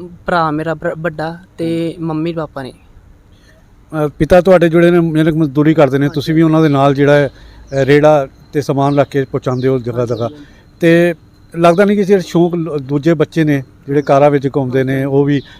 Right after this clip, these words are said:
Speaker 2: ਤੁਸੀਂ ਵੀ ਘੁੰਮੋ ਤੇ ਤੁਸੀਂ ਇੱਥੇ ਮਜ਼ਦੂਰੀ ਕਰ ਰਹੇ ਹੋ,
Speaker 1: ਹਾਂਜੀ।
Speaker 2: ਕੀ ਵਜ੍ਹਾ ਕੀ ਹੈ?
Speaker 1: ਸੋ ਸ਼ੌਂਕ ਤਾਂ ਬਹੁਤ ਆ ਜੀ, ਚਲੋ ਗਰੀਬੀ ਕਰਕੇ ਨਹੀਂ ਅੱਗੇ ਜਾ ਸਕਦੇ।
Speaker 2: ਹੂੰ।
Speaker 1: ਤੇ ਕੋਸ਼ਿਸ਼ ਕਰਾਂਗੇ ਵੀ ਹਾਂ ਵੀ ਅਸੀਂ ਅੱਗੇ ਜਾ ਸਕੀਏ, ਮਿਹਨਤ ਕਰ ਰਹੇ ਹਾਂ, ਅੱਗੇ ਵੀ ਕਰਾਂਗੇ।
Speaker 2: ਹੂੰ।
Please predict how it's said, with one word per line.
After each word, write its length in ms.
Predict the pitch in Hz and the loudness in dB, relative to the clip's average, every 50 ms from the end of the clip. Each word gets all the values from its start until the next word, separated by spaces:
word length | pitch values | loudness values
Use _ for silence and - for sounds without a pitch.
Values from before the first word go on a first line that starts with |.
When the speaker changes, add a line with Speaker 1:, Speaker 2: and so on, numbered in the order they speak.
| - - | -14 -10
Speaker 2:
ਤੁਸੀਂ 220 | 143 127 - 160 | -8 -2 0 2
ਵੀ 100 | 156 160 | 2 2
ਘੁੰਮੋ 400 | 151 - 147 131 127 131 135 127 - - | 0 0 -2 -2 -2 -4 -6 -6 -6 -2
ਤੇ 220 | 147 139 143 147 139 - | 0 2 2 0 -2 -6
ਤੁਸੀਂ 200 | 156 139 - 156 | -10 -6 -4 -4
ਇੱਥੇ 160 | 143 - 160 | -2 -2 -4
ਮਜ਼ਦੂਰੀ 440 | 139 135 135 139 123 127 135 135 139 | -6 -4 -6 -6 -4 -4 -4 -2 0
ਕਰ 160 | 131 135 120 | -2 -2 0
ਰਹੇ 80 | 131 135 | 0 -4
ਹੋ, 60 | 131 | -4
Speaker 1:
ਹਾਂਜੀ। 280 | - - - - - | -6 -10 -20 -18 -6
Speaker 2:
ਕੀ 140 | 143 185 190 | 0 0 2
ਵਜ੍ਹਾ 240 | 175 170 160 160 160 | 2 2 2 0 0
ਕੀ 200 | 131 - 104 101 | -2 -4 -14 -16
ਹੈ? 60 | 101 - - _ - - - - - - - - - - - - - - - - - - - 196 | -16 -18 -20 _ -20 -20 -20 -20 -20 -20 -20 -20 -20 -20 -20 -20 -20 -20 -20 -20 -20 -20 -18 -16
Speaker 1:
ਸੋ 480 | 175 - 196 190 190 185 190 185 180 123 135 165 180 175 | -12 -6 -4 -2 -2 0 -2 -2 -4 -6 -10 -16 -18 -18
ਸ਼ੌਂਕ 380 | 190 - - 202 196 196 196 190 | -14 -6 -4 -2 0 0 0 -2
ਤਾਂ 280 | - - 208 208 208 196 | 0 0 2 2 2 0
ਬਹੁਤ 380 | 175 165 165 165 170 190 - | -2 -4 -2 -2 -2 0 0
ਆ 60 | 202 | -2
ਜੀ, 380 | 190 180 202 208 208 208 202 180 - - - - - - - - - - | -2 -2 -4 -6 -6 -6 -8 -10 -14 -20 -20 -20 -20 -20 -20 -20 -14 -10
ਚਲੋ 240 | 170 175 180 180 | -8 -6 -6 -6
ਗਰੀਬੀ 420 | 180 160 160 185 196 175 160 190 196 | -6 -6 -6 -6 -6 -4 -4 -4 -2
ਕਰਕੇ 280 | 190 190 185 - 190 | -2 -2 -4 -2 -4
ਨਹੀਂ 200 | 185 170 175 196 | -2 -2 0 -2
ਅੱਗੇ 200 | 202 185 170 185 | -2 -4 -4 -6
ਜਾ 180 | 170 180 165 165 | -4 -4 -4 -4
ਸਕਦੇ। 360 | - 175 160 151 160 180 196 | -4 -8 -10 -8 -8 -8 -8
Speaker 2:
ਹੂੰ। 380 | 190 - - - - 123 117 - _ - - - - - | -10 -12 -18 -20 -20 -20 -20 -20 _ -20 -20 -20 -14 -8
Speaker 1:
ਤੇ 420 | 180 175 175 175 175 180 180 175 - | -6 -6 -4 -4 -4 -4 -6 -6 -6
ਕੋਸ਼ਿਸ਼ 380 | - 180 180 165 - 208 190 - | -2 -2 -2 -2 -2 -8 -10 -10
ਕਰਾਂਗੇ 580 | 190 - 175 165 175 185 190 185 190 190 185 180 | -8 -6 -4 -4 -4 -4 -4 -4 -4 -4 -4 -6
ਵੀ 180 | 175 185 180 | -6 -8 -8
ਹਾਂ 200 | 170 175 160 160 | -8 -8 -10 -10
ਵੀ 120 | 165 170 175 | -8 -8 -10
ਅਸੀਂ 200 | 170 - 175 165 | -10 -8 -10 -12
ਅੱਗੇ 220 | 151 147 170 165 | -10 -8 -10 -8
ਜਾ 200 | 156 165 156 156 | -8 -6 -8 -8
ਸਕੀਏ, 340 | - 170 156 - - 175 175 | -10 -12 -16 -10 -8 -6 -6
ਮਿਹਨਤ 340 | 175 165 160 165 175 - 190 | -4 -4 -6 -6 -6 -8 -8
ਕਰ 240 | - 170 165 160 | -6 -6 -6 -6
ਰਹੇ 180 | 156 160 165 180 | -6 -8 -6 -6
ਹਾਂ, 100 | 180 160 | -6 -8
ਅੱਗੇ 240 | 165 156 143 165 165 | -10 -10 -8 -8 -6
ਵੀ 100 | 165 180 | -8 -6
ਕਰਾਂਗੇ। 420 | - 180 165 165 175 185 185 190 | -6 -6 -6 -4 -4 -4 -6 -6
Speaker 2:
ਹੂੰ। 400 | 190 180 _ _ - - - - | -8 -8 _ _ -20 -20 -20 -20